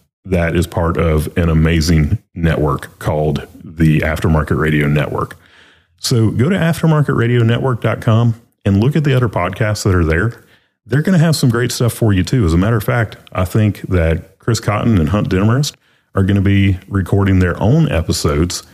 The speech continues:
that, where they bring their own ideas to the table of basically creating your own economy. And of course, they're gonna call it something different, but, you know, we're, we're not getting together and talking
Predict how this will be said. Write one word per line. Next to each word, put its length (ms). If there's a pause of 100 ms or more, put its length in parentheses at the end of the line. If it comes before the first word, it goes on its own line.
(240)
that, 440 (460)
where 220
they 240
bring 220
their 200
own 260
ideas 440
to 100
the 100
table 500 (240)
of 340 (120)
basically 480
creating 420
your 140
own 120
economy. 420
And 100
of 40
course, 200
they're 100
gonna 140
call 220
it 80
something 340
different, 360 (220)
but, 400 (460)
you 80
know, 80
we're, 300
we're 120
not 220
getting 240
together 500
and 100
talking 600